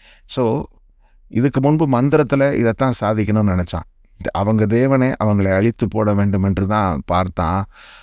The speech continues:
ஆனா அது நடக்கல. ஏன்னா கர்த்தர் அவங்களோடு இருந்தார். அம், ஆனா இப்போ அவங்க பாவம் செய்த உடனே அவங்க என்ன செய்து விட்டாங்க? தேவனுடைய கிருபையை அவங்க இழந்து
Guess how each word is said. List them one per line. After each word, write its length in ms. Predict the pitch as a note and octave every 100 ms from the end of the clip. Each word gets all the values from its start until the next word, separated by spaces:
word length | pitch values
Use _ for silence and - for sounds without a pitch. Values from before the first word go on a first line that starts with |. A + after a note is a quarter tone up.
| -
ஆனா 500 | - D#2 E2+ G2 E2+ D2+
அது 220 | F2 F2
நடக்கல. 600 | E2 F#2+ B2 G#2 E2+ F2 - _ -
ஏன்னா 220 | F2+ F2+
கர்த்தர் 400 | - F2+ - G#2+
அவங்களோடு 420 | G2 F#2 G2 G#2+
இருந்தார். 640 | G2+ F#2 G2 F2+ D#2+ F#2+ A2 - - - - -
அம், 480 | C#2 C#2+ C2+ B1 - _
ஆனா 440 | - F2 E2 E2 - -
இப்போ 720 | F2 G2 - C#3+ G2+ G#1+ G#1+
அவங்க 360 | F2+ F2 E2 E2
பாவம் 400 | - G#2+ C3+ B2
செய்த 380 | A2 G2 F#2+ E2
உடனே 560 | D#2 E2 E2 E2 D#2+ F2 -
அவங்க 360 | F#2 F2+ F2+
என்ன 160 | F2+ G#2
செய்து 320 | A2+ G#2 G2
விட்டாங்க? 420 | F2+ F2+ F2 D#2 - - - - _ -
தேவனுடைய 640 | G#2 B2 B2 G#2+ G#2 F2+
கிருபையை 500 | - C#3 C#3+ B2 G#2 -
அவங்க 220 | E2+ D2
இழந்து 440 | C#2 E2+ F#2 F2